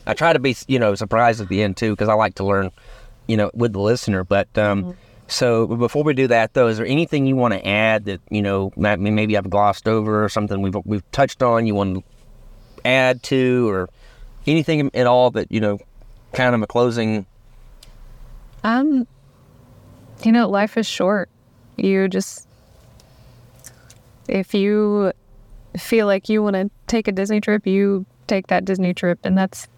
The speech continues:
Speaker 2: kinda, like, leading into, um, my recommendation too is I
Speaker 1: Well, go ahead, Molly.
Speaker 2: <laughs>
Speaker 1: Go, just, go, go ahead, go right into it. Go ahead.
Speaker 2: Um, that's literally it. Like, just take the trip. Um,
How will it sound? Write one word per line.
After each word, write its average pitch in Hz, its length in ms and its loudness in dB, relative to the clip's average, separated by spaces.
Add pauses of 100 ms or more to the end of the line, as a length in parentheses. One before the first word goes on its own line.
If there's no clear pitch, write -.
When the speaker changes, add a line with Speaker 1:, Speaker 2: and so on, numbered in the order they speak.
(140)
Speaker 2:
kinda, 214 280 0
like, 180 200 -2
leading 190 300 0
into, 185 540 0 (960)
um, 185 480 0 (140)
my 190 140 2
recommendation 180 760 -2
too 190 260 -2
is 175 200 -4
I 185 160 -2
Speaker 1:
Well, 190 100 0
go 117 140 2
ahead, 123 220 0
Molly. 107 320 0 (220)
Speaker 2:
<laughs> - 240 -10
Speaker 1:
Go, 139 140 2
just, 147 240 -4
go, 156 100 4
go 160 200 6
ahead, 151 180 2
go 127 80 2
right 151 160 4
into 147 220 -4
it. 95 120 -8
Go 117 120 2
ahead. 131 180 0 (400)
Speaker 2:
Um, 202 440 0 (220)
that's 190 220 -2
literally 190 380 2
it. 196 180 0
Like, 190 140 0
just - 200 -6 (220)
take 190 180 -2
the - 80 -6
trip. 196 480 -2
Um, 185 420 0